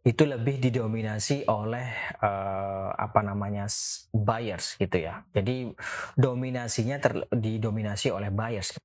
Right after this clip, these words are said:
meskipun dia berada di teritori negatif. Nah, kurang lebih kebalikan dari kemarin lah.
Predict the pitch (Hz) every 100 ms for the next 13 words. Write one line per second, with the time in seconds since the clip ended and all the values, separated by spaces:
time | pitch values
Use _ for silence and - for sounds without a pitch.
0 | _ - 110 120 104 170 170 139 107 104
1 | 143 175 175 - 107 92 98 117 101 -
2 | 98 95 92 90 90 85 92 - 104 95
3 | 104 104 131 127 107 104 95 92 98 92
4 | 90 85 82 160